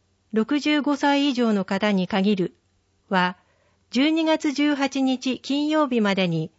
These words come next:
電話で健康づくり推進課へお問い合わせください。問い合わせ。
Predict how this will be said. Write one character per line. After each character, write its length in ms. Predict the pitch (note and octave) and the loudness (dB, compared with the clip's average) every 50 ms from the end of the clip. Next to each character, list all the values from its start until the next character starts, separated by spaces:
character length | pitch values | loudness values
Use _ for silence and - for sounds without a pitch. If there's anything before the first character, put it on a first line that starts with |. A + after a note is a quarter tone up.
| _ _ _ _ - | _ _ _ _ -2
電 240 | F#3 G#3 A#3+ A#3+ B3 | 0 0 2 2 2
話 140 | B3 A#3 | 2 2
で 300 | A3+ A#3 A3 G#3+ G#3+ _ _ _ _ _ _ _ _ _ | 4 2 2 2 0 _ _ _ _ _ _ _ _ _
健 200 | - C4 C#4+ D#4 | -2 -2 0 0
康 140 | D#4+ D#4 D#4+ E4 D#4+ D4+ | 0 0 2 2 2 2
づ 80 | D#4+ D#4+ | 0 0
く 120 | - C4+ | 0 0
り 100 | A#3+ G#3+ | -2 -2
推 260 | F#3+ - - A#3 B3+ A#3+ | -2 -2 -2 -2 -2 -2
進 280 | - B3 B3+ B3 A#3 | -2 -2 -2 -2 0
課 160 | - A3 G#3+ | 0 2 2
へ 160 | G#3+ G#3+ G#3 - | 2 2 2 0
お 60 | F#3 | -2
問 200 | - A3 A3 A3 | -2 -2 0 0
い 60 | A3 | 0
合 60 | A3 A3 | 0 0
わ 100 | A3 A3 | -2 -2
せ 140 | - A3+ | -2 -4
く 100 | G#3+ A3 | -2 -2
だ 140 | G3+ G#3+ G#3 | 0 0 0
さ 160 | - A3 G3+ | 0 0 -2
い。 140 | F3 D3+ - _ _ _ _ _ _ _ _ _ _ _ _ _ _ _ _ _ _ _ - | -2 -2 -6 _ _ _ _ _ _ _ _ _ _ _ _ _ _ _ _ _ _ _ -2
問 200 | - A#3+ C4 C4 | 2 2 4 4
い 60 | C4+ | 4
合 60 | C4 | 4
わ 140 | B3 B3+ B3+ | 4 2 2
せ。 320 | - - A3 G3+ - _ | 2 0 0 0 -2 _